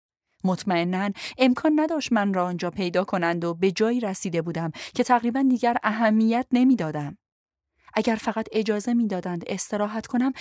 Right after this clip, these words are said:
می‌توانستند من را ببرند. بعد روی تخت موقتم دراز کشیدم و پتوی دیگری را روی خودم کشیدم و بعد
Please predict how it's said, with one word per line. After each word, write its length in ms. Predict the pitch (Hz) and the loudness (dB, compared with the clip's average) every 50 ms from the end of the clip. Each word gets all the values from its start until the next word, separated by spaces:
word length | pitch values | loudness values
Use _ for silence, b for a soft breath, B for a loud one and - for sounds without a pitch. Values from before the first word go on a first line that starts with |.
| B B B - | B B B 0
می‌توانستند 680 | 302 - 311 285 254 254 247 247 240 - - 240 240 | 2 2 2 0 0 0 0 0 0 0 2 2 4
من 220 | 240 240 240 240 240 | 4 4 4 4 2
را 100 | 247 247 | 2 2
ببرند. 640 | 240 269 302 311 294 254 208 180 165 143 156 - _ _ _ _ _ _ _ _ _ _ _ _ _ _ _ _ _ _ _ _ _ - | 0 0 0 0 0 0 -2 -4 -6 -6 -10 -12 _ _ _ _ _ _ _ _ _ _ _ _ _ _ _ _ _ _ _ _ _ -2
بعد 280 | 220 247 269 294 285 B B B B B - | 0 0 0 -2 -6 B B B B B -2
روی 260 | - 294 320 339 330 | 2 2 2 2 0
تخت 280 | 277 - 262 240 - - | -2 -4 -6 -4 -2 0
موقتم 680 | 226 208 202 196 196 190 - - 196 - - 208 196 190 | 0 0 2 2 0 0 0 -2 -6 -4 -2 -2 -2 0
دراز 420 | 202 190 180 175 185 196 196 - | 0 0 2 2 2 0 -2 -4
کشیدم 500 | - 175 170 - - 180 165 165 160 160 | -4 -4 -4 -4 -2 -2 0 0 0 0
و 180 | 156 151 151 165 - _ _ _ _ - | -2 -2 -4 -6 -10 _ _ _ _ -6
پتوی 420 | - 208 - - - 285 294 269 | -4 -4 -2 0 0 2 2 0
دیگری 440 | - 226 202 185 208 196 190 196 185 | 0 -4 -4 -2 -2 -2 -2 -2 -2
را 120 | 185 175 | -4 -4
روی 260 | 175 180 175 165 175 | -4 -4 -6 -6 -8
خودم 340 | 165 - 170 160 165 160 165 | -6 -4 -4 -2 -2 -4 -6
کشیدم 640 | - - - 196 180 - - 190 147 143 123 135 147 _ _ _ _ _ _ _ _ _ _ _ _ _ _ _ - | -8 -10 -10 -8 -6 -4 -4 -6 -6 -8 -10 -12 -16 _ _ _ _ _ _ _ _ _ _ _ _ _ _ _ -10
و 120 | 165 160 156 - | -8 -8 -6 -4
بعد 420 | 196 190 214 226 226 - - - | -6 -6 -6 -8 -14 -16 -20 -20